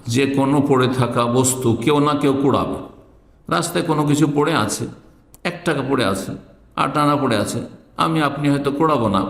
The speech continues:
সেটা উঠাবো না, কিন্তু অন্য কেউ উঠিয়ে, উঠিয়ে নেবে। তো একটা বুড়ি মেয়ের জন্য, বুড়া আছে, একটা বুড়ি মেয়ের ওপর আকর্ষণ আছে, বুড়োর আকর্ষণ আছে। একটা যদি ষাট বছর মহিলা হয়, তো সত্তর আশি বছরের, আহ, অনেক বুড়ো আছে,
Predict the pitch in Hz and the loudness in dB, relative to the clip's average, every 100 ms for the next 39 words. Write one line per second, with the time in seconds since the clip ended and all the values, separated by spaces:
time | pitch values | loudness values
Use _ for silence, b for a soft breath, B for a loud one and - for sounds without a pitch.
0 | - - 117 123 135 131 110 104 160 196 | -8 -4 -2 0 0 0 0 0 0 0
1 | 190 180 175 156 123 127 113 - - - | 0 2 2 2 0 0 2 0 -2 -10
2 | - B B B B B B - 156 156 | -16 B B B B B B -4 -2 0
3 | 156 139 175 180 170 156 160 165 185 185 | 0 2 4 4 4 2 2 2 2 2
4 | 139 - - - - - - _ _ _ | 0 -2 -6 -16 -20 -20 -20 _ _ _
5 | _ _ _ _ _ - 90 90 87 113 | _ _ _ _ _ -10 -2 0 2 4
6 | 135 147 143 147 135 139 113 127 117 143 | 4 2 2 2 2 2 0 0 0 2
7 | 180 147 208 214 190 156 - 101 87 - | 0 2 2 2 0 -2 0 -2 -2 -6
8 | - - _ _ _ _ _ _ - 175 | -12 -20 _ _ _ _ _ _ -4 -2
9 | 147 147 143 139 135 123 131 135 127 131 | 2 2 2 2 0 0 0 0 2 4
10 | 135 135 139 131 87 - 117 117 - 92 | 4 2 2 0 0 -2 0 0 0 0
11 | 92 110 123 - 123 98 - B B B | 0 2 0 2 0 0 -2 B B B
12 | B 107 110 113 95 120 127 127 123 127 | B 0 2 2 4 4 4 4 2 0
13 | 90 - - | -2 -4 -10